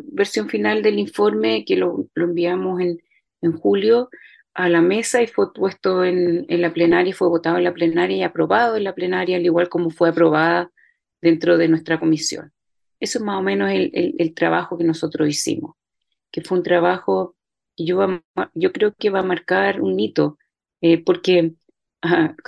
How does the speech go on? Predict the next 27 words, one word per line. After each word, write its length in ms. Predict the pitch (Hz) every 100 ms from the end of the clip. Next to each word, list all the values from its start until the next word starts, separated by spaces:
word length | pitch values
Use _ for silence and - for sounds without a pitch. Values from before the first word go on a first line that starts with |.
| -
tú 80 |
sabes 240 | 180 190 190
que 80 | 190
a 40 |
la 80 | 180
Universidad 440 | 175 170 165 175 175 -
de 320 | - 160 165
Chile 240 | 202 190
siempre 420 | - 202 202 233
las 160 | 226 220
otras 460 | 214 208 220 202 190 _ - _
universidades 680 | 180 190 185 165 - 202 214
están 200 | 214 202
mirando 380 | 196 269 359
qué 100 | 349 -
hace, 240 | - 185
pues, 240 | 175 185 185
así 180 | 214
que 260 | - 202 185 - - - _
vamos 260 | 196 202 202
a 40 |
ver 220 | 202 202
qué 120 | - 208
resulta 560 | 208 - 208 185 202
de, 420 | 196 190 185 180 -
de 280 | 170 180 170
esto. 300 | 165 165